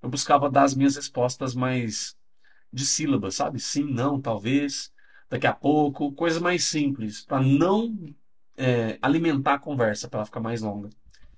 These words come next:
E quando eu ia almoçar, e, por exemplo, era depois ou antes do, do, do pessoal,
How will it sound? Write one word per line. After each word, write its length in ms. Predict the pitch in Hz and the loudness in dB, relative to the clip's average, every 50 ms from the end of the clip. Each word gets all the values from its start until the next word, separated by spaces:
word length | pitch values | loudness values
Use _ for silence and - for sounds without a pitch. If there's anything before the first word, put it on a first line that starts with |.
| - - - - - | -20 -20 -20 -12 -10
E 60 | 160 | -2
quando 240 | 156 - 247 262 262 | 2 4 4 6 6
eu 100 | 262 226 | 6 6
ia 120 | 208 185 | 6 4
almoçar, 560 | 175 170 160 143 135 - 139 127 147 160 151 139 | 2 0 0 -2 -2 0 2 2 2 4 2 2
e, 40 | |
por 120 | 135 139 135 | 0 0 0
exemplo, 360 | 131 117 123 120 110 - - - | -2 -2 -2 -4 -6 -8 -6 -2
era 180 | 135 131 135 | 0 2 2
depois 600 | 131 135 - - 117 123 139 139 131 - - - - - | 2 0 -2 -2 -2 0 2 2 2 2 -2 -8 -8 -4
ou 240 | 151 151 143 139 | 2 6 8 8
antes 380 | 139 143 180 190 190 - - - | 8 8 6 2 -4 -10 -12 -12
do, 460 | 131 110 107 110 - - 120 113 107 - - - | -10 -12 -12 -12 -12 -8 -6 -6 -6 -8 -12 -12
do, 360 | - 120 110 104 101 95 95 | -8 -6 -4 -4 -4 -6 -8
do 140 | 98 - 104 | -10 -10 -10
pessoal, 520 | - 113 104 - - 123 151 165 147 123 | -8 -8 -8 -4 0 2 2 4 2 0